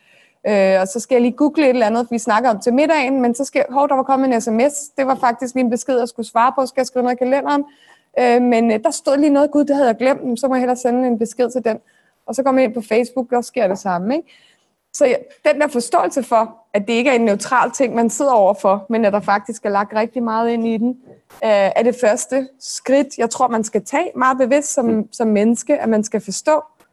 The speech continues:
Speaker 1: hvor store kræfter man er op imod som lille bitte mig. Altså, og så kan man prøve at designe nogle regler, som man vil gøre, ligesom alle de andre laster, man kan få. Øh, altså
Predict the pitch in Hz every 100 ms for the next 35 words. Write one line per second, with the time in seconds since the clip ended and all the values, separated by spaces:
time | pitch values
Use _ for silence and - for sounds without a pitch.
0 | _ _ _ 233 226 262 254 247 233 233
1 | 240 220 - 254 294 269 294 277 302 247
2 | 254 262 254 247 185 175 - _ 214 220
3 | 226 226 _ _ _ - 226 311 311 262
4 | 247 254 254 254 226 226 285 277 294 240
5 | 226 214 226 - 240 - 247 226 214 208
6 | 208 220 247 214 220 220 196 214 175 214
7 | 285 247 190 - 233 214 202 196 - 226
8 | - _ _ _ 170 - 214 208 202 190
9 | 185 - 185 - 185